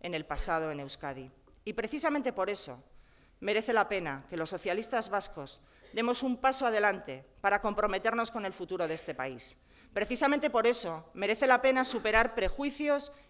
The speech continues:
y remangarse para dar respuesta a las necesidades de los vascos y las vascas. Este es el momento de la gran política. Es el momento de sumar esfuerzos en pos de un objetivo mayor que nuestros propios intereses.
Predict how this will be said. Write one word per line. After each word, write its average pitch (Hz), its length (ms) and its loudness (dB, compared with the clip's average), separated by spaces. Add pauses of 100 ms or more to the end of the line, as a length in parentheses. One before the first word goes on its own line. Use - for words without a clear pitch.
y 240 100 -2
remangarse 208 840 2 (260)
para 226 220 6
dar 254 140 6
respuesta 247 760 0
a 185 60 -2
las 196 160 0
necesidades 190 640 -2
de 190 80 -2
los 165 180 -4
vascos 165 600 -4
y 190 60 -8
las 160 180 -2
vascas. 131 520 -12 (500)
Este 247 400 4
es - 220 -6 (180)
el 180 80 -6
momento 185 560 -4 (240)
de 190 120 -2
la 180 140 4
gran 185 320 2
política. 143 580 -8 (340)
Es 214 180 -2
el 254 80 6
momento 269 360 4
de 247 100 4
sumar 247 300 4
esfuerzos 220 680 -2 (140)
en 208 120 -4
pos 247 280 4
de 247 80 0
un 247 80 0
objetivo 233 500 4
mayor 175 540 2 (180)
que 175 80 -6
nuestros 156 380 -10
propios 175 400 -4
intereses. 147 680 -8